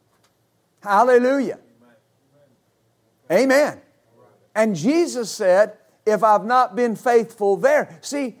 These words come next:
faithfulness is a sign of maturity. Faithfulness is a sign of maturity because I'm, I'm, I'm trustworthy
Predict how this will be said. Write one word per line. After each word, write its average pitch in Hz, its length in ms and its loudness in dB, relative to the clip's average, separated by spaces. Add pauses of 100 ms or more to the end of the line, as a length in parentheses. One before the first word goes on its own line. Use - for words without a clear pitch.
faithfulness 247 800 0
is 220 180 0
a 202 80 -4
sign 240 340 -2
of 208 60 -8
maturity. 180 720 -2 (2250)
Faithfulness 254 720 -2
is 202 160 -8
a 196 80 -10
sign 226 260 -6
of 202 60 -12
maturity 190 480 -8 (500)
because 208 300 0
I'm, 208 240 0
I'm, 202 280 -2
I'm 185 320 -2
trustworthy 185 1080 0